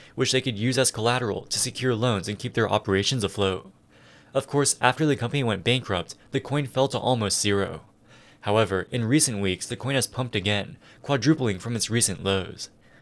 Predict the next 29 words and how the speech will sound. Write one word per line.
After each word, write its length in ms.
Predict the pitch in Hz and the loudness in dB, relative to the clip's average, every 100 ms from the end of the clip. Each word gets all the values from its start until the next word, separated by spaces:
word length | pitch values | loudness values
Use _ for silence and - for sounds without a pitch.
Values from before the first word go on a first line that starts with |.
| _ - | _ 0
The 100 | 120 | 4
C 340 | 143 147 135 | 4 4 4
E 20 | |
L 120 | 104 | 4
token 360 | 101 120 117 123 | 2 0 0 -2
is 180 | 101 113 | -2 -2
used 200 | 123 - | -2 -2
kind 200 | - 135 | -2 2
of 80 | 139 | 2
like 160 | 139 | 2
a 60 | 117 | 2
rewards 400 | 110 98 123 120 | 0 2 2 2
program 420 | - 92 95 90 | 0 0 0 -2
for 100 | 98 | -2
Celsius 440 | - 101 - 95 - | -2 0 0 0 0
customers. 640 | 110 - 90 87 82 - - - - - | 0 -2 -4 -8 -8 -10 -10 -20 -20 -4
If 140 | 151 - | -2 4
they 120 | 139 | 4
accept 420 | 123 - 156 - | 4 2 0 0
or 80 | 135 | 0
make 260 | 120 120 - | 0 -2 -4
interest 280 | 104 120 | -4 -2
payments 320 | 120 123 120 120 | -2 -2 -2 -2
using 220 | 127 143 | -2 -2
the 100 | 117 | 0
C 260 | - 110 | 0 0
E 20 | 113 | 0
L 140 | 101 | 0
token, 480 | - 110 107 90 | 2 2 2 -6